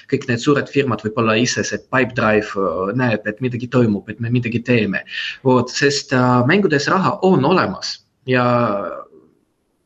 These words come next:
iga kord, kui keegi midagi küsib, ma saan öelda, no vaadake, mis Soomes toimub. Seal on nii palju raha juba. Seal on, ma ei tea, kolm tuhat juba inimest või rohkem seal game devis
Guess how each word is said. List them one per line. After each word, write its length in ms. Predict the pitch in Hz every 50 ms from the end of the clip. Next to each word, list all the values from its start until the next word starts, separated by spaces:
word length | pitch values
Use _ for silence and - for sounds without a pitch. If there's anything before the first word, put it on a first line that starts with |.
| _ -
iga 200 | 165 170 151 113
kord, 300 | - - 165 156 156 -
kui 260 | - - 110 107 107 107
keegi 220 | - 127 127 123 120
midagi 320 | 127 127 117 120 110 120
küsib, 340 | 117 160 170 165 - 123 -
ma 80 | 110 110
saan 200 | 113 131 135 131
öelda, 260 | 131 127 123 120 117
no 100 | 123 139
vaadake, 400 | 160 180 175 139 120 113 - 117
mis 200 | 120 127 127 - -
Soomes 560 | - - - 190 180 160 127 110 95 - -
toimub. 400 | - 160 156 120 101 - - - - _ _ - - - - - - - _ _
Seal 300 | _ - - 151 151 151
on 180 | 147 131 131 139
nii 260 | 151 185 196 185 160 -
palju 300 | - 143 147 143 127 120
raha 280 | 123 135 139 131 113 104
juba. 320 | 104 104 104 104 98 87 85 - - _ _ _ _ _ _ _ _ _ _ -
Seal 260 | - - 120 131 131 127
on, 120 | 120 117
ma 100 | 123 131
ei 60 | 123 -
tea, 100 | 131 120
kolm 260 | - - 151 185 185
tuhat 260 | - 143 123 107 -
juba 160 | 107 95 107 107
inimest 320 | 107 104 95 92 95 -
või 120 | - 107 117
rohkem 320 | 135 131 - - 110 87 80
seal 280 | - - 95 85 87 90 -
game 220 | - 113 107 104
devis 380 | 92 90 71 69 - - -